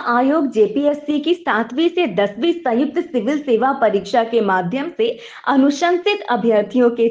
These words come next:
चेहरे उस वक्त खुशी से खिल उठे जब मुख्यमंत्री हेमंत सोरेन के हाथों उन्हें नियुक्ति पत्र मिला। मुख्यमंत्री ने सभी नवनियुक्त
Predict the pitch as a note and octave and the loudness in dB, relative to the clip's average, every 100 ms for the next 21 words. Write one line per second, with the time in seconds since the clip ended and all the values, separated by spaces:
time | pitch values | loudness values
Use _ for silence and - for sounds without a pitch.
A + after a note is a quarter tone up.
0 | A#3 D4 G4+ D4+ G3 A#3 - - - F#4+ | -2 -4 -2 2 0 0 -8 -12 -2 -2
1 | G#4 G4 G#4 G4+ G4+ D#4+ E4+ D#4+ F#4+ F#4 | 0 -2 0 -2 -2 -2 -2 -2 -4 -4
2 | - D#4 D#4 A#3 C#4 C4+ B3 A3 G3+ G3 | -6 -2 0 0 0 0 0 0 -2 -2
3 | A3+ G3 G3 G3+ B3+ G3 F#3 G#3 A3+ A3 | -2 0 -2 -2 -4 -4 -2 -2 -2 -2
4 | F#3+ F#3+ F#3 G3 F3+ F3 F3+ A#3 G3+ F3+ | 0 -2 -2 -4 -2 -4 0 0 0 -4
5 | F3+ F3+ - - G#3 C4+ D4 C#4+ C4 F3 | -6 -8 -16 -4 2 2 2 -2 -2 -2
6 | - F3 E3+ - - - A3+ F#4+ G#4+ G#4 | -2 -6 -6 -10 -14 -4 0 0 2 2
7 | G4 F#4 F#4+ G4 G#4+ G#4 A#3 G#3+ F4 C#4+ | 2 2 4 4 2 0 0 2 2 2
8 | A#3+ C4 D4+ D#4 | 2 0 0 -2